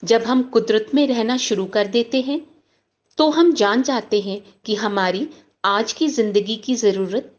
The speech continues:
क्या है और हमारा जीना सहज और सरल हो जाता है।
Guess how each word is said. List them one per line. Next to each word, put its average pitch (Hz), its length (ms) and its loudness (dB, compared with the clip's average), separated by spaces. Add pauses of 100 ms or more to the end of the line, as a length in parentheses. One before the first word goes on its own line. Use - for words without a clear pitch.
(120)
क्या 196 200 2
है - 300 -12 (420)
और 190 420 -2 (120)
हमारा 214 380 0
जीना 247 500 0
सहज 247 600 -2 (160)
और 202 420 0
सरल 294 440 -2
हो 208 160 -2
जाता 170 340 -8
है। - 220 -18